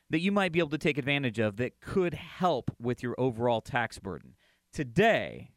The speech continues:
I'm gonna drill down deep into these types of investments and or strategies to see if I can't help you mitigate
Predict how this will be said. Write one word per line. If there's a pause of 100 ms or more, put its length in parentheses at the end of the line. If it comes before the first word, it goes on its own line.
(100)
I'm
gonna
drill
down
deep (260)
into (120)
these (420)
types
of
investments
and
or
strategies
to
see
if
I
can't
help
you
mitigate